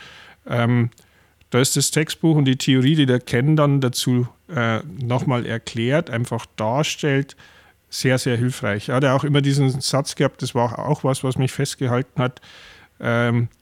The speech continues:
dass man die Metaphysik niemals zu weit hinter sich lassen soll, also schon dabei haben soll. Die Theorie ist nicht die Erlösung,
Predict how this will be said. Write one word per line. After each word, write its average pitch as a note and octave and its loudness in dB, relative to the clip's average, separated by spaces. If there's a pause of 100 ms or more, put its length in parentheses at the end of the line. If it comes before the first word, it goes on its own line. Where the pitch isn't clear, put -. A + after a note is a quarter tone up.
dass B2 -4
man B2+ 2
die B2 2
Metaphysik B2 -2
niemals C#3+ 4
zu C3 -2
weit A#2+ 2
hinter D3+ 0
sich B2 -2
lassen G#2+ -4
soll, G#2 -4
also A#2+ -2
schon C#3+ 2
dabei C3+ 2
haben A2+ 2
soll. G#2 -4 (480)
Die A#2+ 0
Theorie C3+ 4
ist C#3+ 2
nicht C3+ 0
die A#2+ 0
Erlösung, D3 2